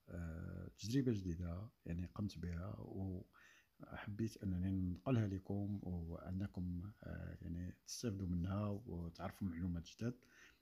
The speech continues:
أكيد، آه، أنا وأنا على يقين أنكم غادي تستافدوا إن شاء الله بحول الله، ونتمنى،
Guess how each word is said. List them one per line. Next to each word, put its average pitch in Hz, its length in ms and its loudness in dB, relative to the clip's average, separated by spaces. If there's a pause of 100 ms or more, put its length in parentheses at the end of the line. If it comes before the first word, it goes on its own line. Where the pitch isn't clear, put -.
(180)
أكيد، 117 340 0
آه، 95 540 0
أنا 117 240 6
وأنا 110 360 2
على 92 220 2
يقين 95 280 -2
أنكم 87 360 -2
غادي 85 180 0
تستافدوا 85 440 -6
إن 85 60 -4
شاء - 180 -16
الله 85 100 -6
بحول 85 320 -6
الله، 85 180 -2
ونتمنى، 85 460 0